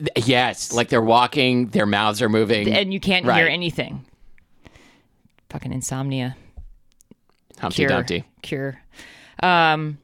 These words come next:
Speaker 2: <sighs> I'm so bored. Where am I? Oh, my God. Okay, so he's the wolf. He's clearly <laughs> evil.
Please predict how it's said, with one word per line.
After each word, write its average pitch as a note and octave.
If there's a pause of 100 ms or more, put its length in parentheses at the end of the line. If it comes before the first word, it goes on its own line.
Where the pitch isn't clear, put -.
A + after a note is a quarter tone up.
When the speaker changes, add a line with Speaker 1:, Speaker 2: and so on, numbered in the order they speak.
(300)
Speaker 2:
<sighs> -
I'm -
so F3
bored. D3+
Where E3+
am D#3+
I? D#3+ (180)
Oh, F3
my D3+
God. D#3
Okay, G3+
so A3+
he's B3+
the G#3+
wolf. C#3
He's E3+
clearly A#3
<laughs> -
evil. D3+